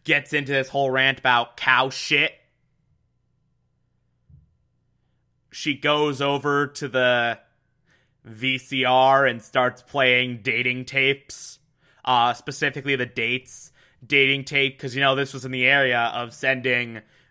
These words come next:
videotapes to people, and that was dating services. Tinder before Tinder.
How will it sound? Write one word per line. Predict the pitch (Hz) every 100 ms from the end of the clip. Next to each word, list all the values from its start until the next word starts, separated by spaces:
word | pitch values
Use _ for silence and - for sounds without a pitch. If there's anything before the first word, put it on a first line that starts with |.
| 113
videotapes | 123 151 147 135 127 131 117 107 -
to | -
people, | 127 131 120 127 113 113
and | 117 120
that | 127 123
was | 123 107
dating | 135 135 117
services. | 117 110 110 - 107 107 - - _
Tinder | - 180 156 143
before | 135 143 131
Tinder. | - 143 135 104 104